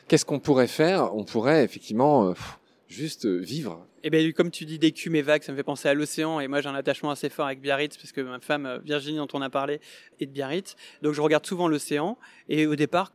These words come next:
Speaker 2: comme un con, je vais dire, je regardais l'océan, mais avant de le regarder, je le prenais en photo. Mais maintenant, j'arrête de le prendre en photo. Je dis, « Mais pourquoi déjà, t'as besoin de prendre en photo cet océan ? Déjà, la photo, elle rend pas bien.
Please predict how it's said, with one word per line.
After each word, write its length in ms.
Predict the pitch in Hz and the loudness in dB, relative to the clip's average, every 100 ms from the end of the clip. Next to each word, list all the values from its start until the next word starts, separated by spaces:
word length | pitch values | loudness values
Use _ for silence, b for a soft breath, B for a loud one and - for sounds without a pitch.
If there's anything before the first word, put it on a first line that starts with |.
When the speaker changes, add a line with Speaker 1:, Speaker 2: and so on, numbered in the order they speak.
| _ | _
Speaker 2:
comme 160 | 139 135 | -6 -6
un 80 | |
con, 220 | - 262 220 | -2 -2 0
je 80 | |
vais 100 | 147 | -4
dire, 240 | 156 240 170 | -4 -2 -2
je 100 | 143 | -2
regardais 320 | 143 151 156 | 2 4 6
l'océan, 260 | 156 147 226 | 4 2 4
mais 100 | 170 | 4
avant 120 | 156 | 6
de 60 | |
le 80 | 151 | 6
regarder, 260 | 151 165 202 | 6 6 4
je 60 | |
le 60 | 165 | 2
prenais 200 | - 160 | 4 4
en 80 | 160 | 4
photo. 380 | 170 165 160 - b b b 139 | 2 2 0 -4 b b b -6
Mais 80 | |
maintenant, 200 | 135 143 | -2 0
j'arrête 220 | 139 139 139 | 2 4 2
de 60 | |
le 60 | 135 | 0
prendre 180 | 143 139 | -2 -4
en 40 | |
photo. 220 | - 180 | -2 0
Je 100 | 156 | 2
dis, « 20 | 147 139 | 2 0
Mais 180 | 143 139 | -2 -2
pourquoi 200 | 160 185 | 0 2
déjà, 220 | 170 175 | 4 4
t'as 100 | 165 | 2
besoin 260 | 143 156 180 | 0 0 2
de 40 | |
prendre 180 | 175 165 | 4 4
en 40 | |
photo 260 | 156 170 196 | 4 4 4
cet 160 | 175 | 4
océan ? 220 | 165 185 170 | 2 2 6
Déjà, 160 | 180 | 6
la 40 | 175 | 6
photo, 240 | 175 180 | 4 4
elle 60 | 165 | 6
rend 160 | 165 | 4
pas 140 | 165 160 | 4 6
bien. 240 | 185 | 4